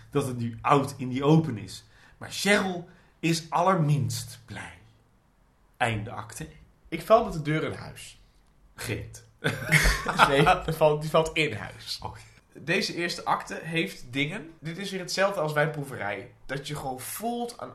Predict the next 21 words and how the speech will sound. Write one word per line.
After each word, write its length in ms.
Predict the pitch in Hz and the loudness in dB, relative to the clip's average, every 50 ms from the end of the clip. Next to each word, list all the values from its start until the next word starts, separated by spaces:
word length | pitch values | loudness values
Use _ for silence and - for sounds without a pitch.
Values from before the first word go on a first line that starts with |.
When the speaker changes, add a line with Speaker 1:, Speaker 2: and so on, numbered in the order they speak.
| - _ | -4 _
Speaker 2:
alles 560 | 139 147 147 147 139 143 139 - - - - | 2 2 4 2 0 -2 -4 -8 -12 -14 -4
dat 180 | - 127 127 127 | -2 -2 -2 -2
het 140 | 113 - - - | -8 -14 -12 -2
einde 560 | - 139 147 151 156 151 135 131 123 120 117 - | 2 2 2 2 0 -2 -4 -4 -2 -2 -4 -4
van 160 | - 113 110 | -6 -8 -8
belang 320 | 104 104 98 92 90 82 - | -6 -6 -8 -8 -8 -10 -12
gaat 160 | - - - | -14 -12 -12
zijn. 220 | - 55 - - - - _ _ | -14 -14 -14 -16 -20 -20 _ _
Speaker 1:
Ja, 320 | 123 113 110 95 113 - - - - - - - _ _ _ _ _ _ _ | -2 0 0 0 0 -6 -14 -18 -20 -20 -20 -20 _ _ _ _ _ _ _
zeker. 400 | - - 147 131 - - 117 113 | -2 2 2 2 2 0 -4 -6
Het, 160 | 123 117 - | -6 -4 -4
het, 280 | 151 139 113 117 139 175 | -4 -4 -4 -4 -4 -4
het, 180 | 156 123 113 | -4 -2 0
ja, 140 | 127 107 101 | 0 0 0
dit 180 | 104 120 110 113 | 0 -4 -4 0
bouwt 220 | 117 107 107 104 - | 0 0 0 0 -4
op. 120 | - - - | -10 -14 -10
Speaker 2:
Weet 120 | - 147 - | -8 -8 -2
je 60 | 117 | 0
wel? 300 | 113 120 156 - - - | 2 4 4 2 0 -2
Eh, 100 | - 123 | -6 -6